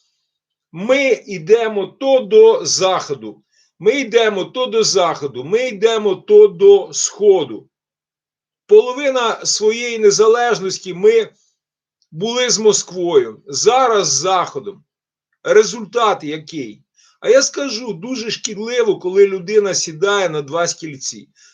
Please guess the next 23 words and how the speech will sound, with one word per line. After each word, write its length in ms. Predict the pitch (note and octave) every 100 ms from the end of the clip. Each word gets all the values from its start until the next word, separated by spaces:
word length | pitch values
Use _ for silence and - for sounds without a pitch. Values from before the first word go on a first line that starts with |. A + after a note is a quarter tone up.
| _
Дуже 340 | D3 B3+ B3 C4
шкідливо, 680 | - A3+ G#3 A#3+ A#3+ G#3
коли 340 | - E3+ G3+ G#3
людина 460 | F#3 D#3 G#3 G#3
пересідає 840 | E3+ G3 F#3+ F#3 G3+ E3+ G3 F#3 D3+
з 100 | E3
одного 360 | D#3+ G3 G3
стільця 720 | F#3 - G3 D#3+ C#3+ G3 F3+
на 120 | E3 F3+
інший, 520 | A3+ A#3 - A#2+ - _ _ _
а 140 | E3+
потім 560 | E3+ C4 B3+ B3 F#3 C3+ _ _ _ _ _ - - _ _ _ _ _
пересідає 760 | F#3+ F#3+ - G3+ G#3 G#3+ G#3 F#3+
на 120 | F3+
слідуючий 600 | - G#3 G3+ E3 - C#3+
стілець. 640 | - D3 D3 A2+ G2+ _ _ _ _ _ _ _
Це 220 | - A#3+ A#3+
дуже 360 | B3+ G#3+ G#3+
шкідливо. 720 | - G#3 D#3 D3+ A#2 G2+ - _ _ _ _ -
Проблема 540 | G3+ G3+ B3+ D4+ D#4 C4
України 640 | G#3+ G3 G#3 A#3+ C4 A#3+
в 120 | G#3
одному. 840 | G#3 F#3 A3+ A3+ G3 F#3 C3 G#2